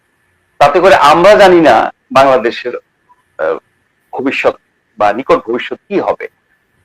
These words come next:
তো আমরা এখন একটা নির্বাচনের মাধ্যমে একটি স্থিতিশীলতা আশা করছি, একটি জনগণের শাসন, গণতান্ত্রিক শাসন আশা করছি। কিন্তু যারা আমাদের নিয়ে খেলছে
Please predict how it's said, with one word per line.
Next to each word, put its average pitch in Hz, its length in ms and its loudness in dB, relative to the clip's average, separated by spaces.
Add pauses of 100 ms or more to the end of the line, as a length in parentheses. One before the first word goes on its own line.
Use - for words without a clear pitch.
(100)
তো 117 100 0
আমরা 123 260 4
এখন 143 180 0
একটা 139 200 -4
নির্বাচনের 147 520 0
মাধ্যমে 151 440 -2
একটি 151 380 -4
স্থিতিশীলতা - 840 -6
আশা 98 180 -8
করছি, - 400 -16
একটি 104 320 -14
জনগণের 101 480 -4 (380)
শাসন, 107 520 -4
গণতান্ত্রিক 110 520 -4
শাসন 101 360 -10 (260)
আশা - 240 -4
করছি। - 360 -18 (580)
কিন্তু 131 240 -6
যারা 139 280 4
আমাদের 180 300 2
নিয়ে 175 160 0
খেলছে - 560 -8